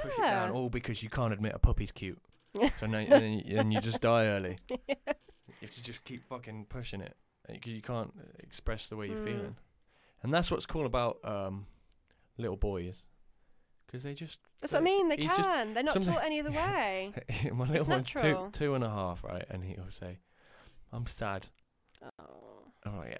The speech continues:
Speaker 1: I don't know where he learned that. He's not sad 'cause
Speaker 2: Has he
Speaker 1: he's,
Speaker 2: watched
Speaker 1: he'll be playing
Speaker 2: Inside
Speaker 1: on the
Speaker 2: Out?
Speaker 1: carpet a
Speaker 2: Because
Speaker 1: minute
Speaker 2: that's,
Speaker 1: ago.
Speaker 2: like, the best
Speaker 1: He may have,
Speaker 2: film
Speaker 1: yeah,
Speaker 2: for
Speaker 1: he's seen it a
Speaker 2: emotions.
Speaker 1: bunch of
Speaker 2: It's so
Speaker 1: times.
Speaker 2: good.
Speaker 1: He, he may just be regurgitating something he's heard.
Speaker 2: Mm.
Speaker 1: He goes, "Oh, why don't you wanna do that, Bird?" He goes, "I'm sad." So you,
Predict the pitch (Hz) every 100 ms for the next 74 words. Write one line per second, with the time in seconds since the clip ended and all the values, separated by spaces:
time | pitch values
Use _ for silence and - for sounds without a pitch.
0 | - 135 170 160 151 123 113 117 80 -
1 | 127 151 - 120 107 - - 214 254 247
2 | 262 - - - 262 240 277 240 240 226
3 | - - 214 214 220 - 214 190 208 185
4 | 170 - - 139 143 131 190 - - -
5 | - 117 - - 185 - - 190 185 170
6 | 160 117 - - - 123 127 - 143 170
7 | 143 127 - 127 113 - 78 104 117 117
8 | 104 104 98 104 101 101 - 127 90 87
9 | 226 202 196 110 143 190 180 214 208 175
10 | 175 170 175 196 - 110 110 117 120 -
11 | 139 139 127 120 - - - _ - -
12 | _ _ - 127 123